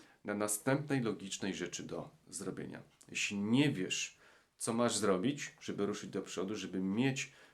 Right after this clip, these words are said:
faktycznie, jaki jest następny krok, bo to jest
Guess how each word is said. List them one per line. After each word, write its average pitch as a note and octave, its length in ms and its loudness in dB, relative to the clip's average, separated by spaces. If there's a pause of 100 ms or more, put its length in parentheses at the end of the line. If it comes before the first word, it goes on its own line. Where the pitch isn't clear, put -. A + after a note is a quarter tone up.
(120)
faktycznie, - 600 -4
jaki A#2 260 4
jest A#2 140 0
następny A#2 440 2
krok, A2 360 2 (380)
bo G#2 240 2
to G#2+ 160 -2
jest G#2 240 0